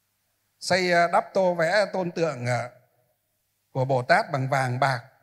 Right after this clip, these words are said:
hay dâng cúng, à, à, dát, à, tôn tượng của Bồ Tát bằng vàng, bạc, vân vân, thì, à, công, à, được công đức lớn chẳng thể nghĩ bàn.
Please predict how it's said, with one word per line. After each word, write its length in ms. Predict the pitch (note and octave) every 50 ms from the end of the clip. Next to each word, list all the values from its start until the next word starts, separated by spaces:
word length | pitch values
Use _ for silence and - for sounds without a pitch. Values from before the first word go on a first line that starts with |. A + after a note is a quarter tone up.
| _ _ _ _ _ _
hay 180 | D3 D#3 E3+
dâng 240 | E3 F3+ F3 E3+ E3
cúng, 260 | D#3+ E3 D#3 E3+ A3
à, 160 | A3+ G3+ G3 - - _ _ _ _ _ _ _
à, 400 | - C#3+ C#3+ C#3+ C#3+ C#3+ C#3 D3
dát, 320 | C#3 C#3 E3+ F#3+ A#3+ - -
à, 160 | F3+ F3+ F3 F3 F3 - _ _ _ _ _
tôn 160 | - F3 F3 F3
tượng 280 | F3+ E3+ D3 B2+ C3+
của 380 | C#3 C#3+ B2 A#2+ A#2+ C3+ E3 - - -
Bồ 120 | A#2+ A#2
Tát 240 | B2 E3 F#3 G#3+ G3
bằng 160 | C#3 B2+ B2+
vàng, 220 | C3+ C3 B2 A#2+ B2+
bạc, 200 | C3+ B2+ B2 -
vân 140 | - D#3 D#3
vân, 200 | E3 F3 E3+ D3 A#2+ - - _ _ _ _ _
thì, 200 | - C#3+ C3 B2
à, 100 | A#2 G#2+
công, 300 | - - D#3 D3+ D3 D3
à, 100 | C#3+ D3+
được 220 | C#3+ B2 A2 -
công 200 | - D3+ C#3+ C#3+
đức 160 | C#3+ E3+ -
lớn 240 | D#3 D3 D3+ E3+ G3 -
chẳng 180 | D3+ B2+ G#2 A2+
thể 140 | C3 B2 A#2+ G#2+ G#2+
nghĩ 200 | A2+ B2 C#3 E3
bàn. 220 | E3 B2+ A2+ G#2+